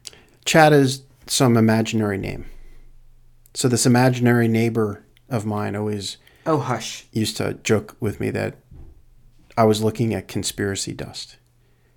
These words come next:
Speaker 1: But I think there is conspiracy dust that is completely mind-bombing people. I really do. I'm not kidding about that. You disagree?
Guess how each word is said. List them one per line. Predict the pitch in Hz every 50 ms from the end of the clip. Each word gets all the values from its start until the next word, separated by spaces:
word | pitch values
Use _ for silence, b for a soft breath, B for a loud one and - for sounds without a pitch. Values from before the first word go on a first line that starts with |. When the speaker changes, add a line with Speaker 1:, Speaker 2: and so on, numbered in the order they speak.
| _ _ _ _ _ _ _ _ _ _ _ -
Speaker 1:
But | 120 117
I | 131 151
think | 151 - 170 160 160
there | - 131 135
is | 160 165 -
conspiracy | - - 101 92 - - 107 101 92 - 101 92
dust | - 98 98 - -
that | - 104 101 - - -
is | 107 101 98 - - -
completely | - 113 104 - - - 135 131 127 127 120 117 117 113 110 110 110 - _ _ _ _ _ _ _ _ _ _ _ _ _ _ _ _ -
mind-bombing | 120 110 104 107 113 117 113 107 107 101 98 98 95 87 87
people. | - - - - 90 90
I | 98 107
really | 110 117 131 139 117 104
do. | 117 110 98
I'm | 101 107 113
not | 117 110 -
kidding | - 117 104 98 90
about | - - - - -
that. | - - - _ _ _ _ _ _ _ _ _ _ _ _ _ _ _ _ _ _ _ _ -
You | 113 110
disagree? | 104 104 98 - 104 101 104 123